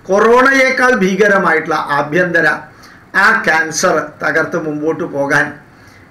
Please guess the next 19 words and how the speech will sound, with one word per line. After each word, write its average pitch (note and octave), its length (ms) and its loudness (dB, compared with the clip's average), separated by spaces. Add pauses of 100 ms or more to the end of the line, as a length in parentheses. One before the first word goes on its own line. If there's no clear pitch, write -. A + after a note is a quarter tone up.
(400)
ആ, - 20 2 (420)
കൂടി F#3+ 520 -2
യഥാർത്ഥത്തിൽ D3+ 840 -2
ഭാരതത്തിലെ E3 840 0
ഭരണാധികാരികൾക്ക് D#3 920 -2
സാധിച്ചാൽ, C#3+ 540 -4 (560)
കേരളം E3 400 0
ഭാരതത്തിനകത്തല്ല, D#3 1040 -2
ഭാരതം, D3+ 440 -2 (960)
ആ, - 240 -2
കേരളം F#3 400 2
ഭാരതത്തിനകത്താണ്, F3+ 960 2
ഭാരതം D#3 440 0
കേരളത്തിനകത്തല്ല D3+ 1040 -2
എന്ന് D#3 180 -2
കേരളത്തിലെ D#3+ 600 0
ഭരണകൂടത്തെ D#3 600 -4
ഒന്ന് D3+ 200 -2
ഓർമ്മിപ്പിക്കാൻ D#3+ 760 0